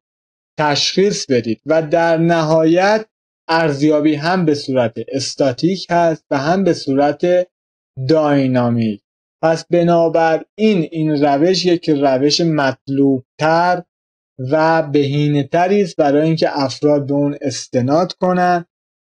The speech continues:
و ارزیابی‌های خودشون رو انجام بدن که ما در این دوره آموزشی روش‌های ارزیابی میدانی رو خدمت شما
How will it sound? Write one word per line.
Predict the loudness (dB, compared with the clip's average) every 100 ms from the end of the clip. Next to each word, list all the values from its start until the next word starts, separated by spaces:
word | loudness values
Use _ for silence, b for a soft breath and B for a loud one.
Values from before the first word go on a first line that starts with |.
| -8
و | -2 2 2 2 0 -8 _ _ _ -2
ارزیابی‌های | 0 0 0 2 2 2 0 2 0 0
خودشون | 0 0 0 0 0 0
رو | 0 0 _ _ -6
انجام | -2 0 2 2 0 -2
بدن | -6 -10 -12 _ _ _ -2
که |
ما | 0 2 0 -2 -8 _ -4
در | 0 2
این | 2 2
دوره | 2 2 2 2 2
آموزشی | 2 0 0 0 0 0 -2 0
روش‌های | 0 2 2 0 0 0 0 0 -2
ارزیابی | -4 -4 -4 0 0 0 0 -2
میدانی | 0 0 2 2 2 2 2 2 2 2
رو | 2 0
خدمت | -2 -4 -2 -4 -2 -2
شما | -2 0 0 -2 -4